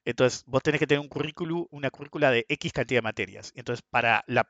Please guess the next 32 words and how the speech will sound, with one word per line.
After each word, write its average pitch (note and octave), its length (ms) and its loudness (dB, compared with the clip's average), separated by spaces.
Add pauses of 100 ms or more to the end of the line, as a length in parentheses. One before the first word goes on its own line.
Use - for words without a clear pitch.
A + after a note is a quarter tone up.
el A2+ 120 -6
primer D3+ 240 -2
tramo F#3 340 10
de A#2 40 -2
la A#2 60 -10
universidad, C#3+ 540 0 (300)
yo - 140 -2
conocí D#3 240 0
un E3+ 80 -12
tipo G3+ 240 -4
que C3+ 80 0
hacía C3+ 200 0
todas G#3 340 10
las F3+ 300 6
principiantes D#3 880 2
de B2+ 100 -4
todas D#3+ 560 6 (180)
las A2+ 180 -2
carreras. - 580 -4 (420)
Era, C3+ 240 8
era D#3 180 8
válido. B2+ 400 8 (260)
Hacía A2+ 280 -2
las, G2 280 -8
las A#2 260 0
que G#2+ 140 -6
tenía D3+ 280 2
que E3+ 60 6
hacer E3+ 180 2
sí F#3 140 -2
o F3+ 60 2
sí, G#3+ 260 -8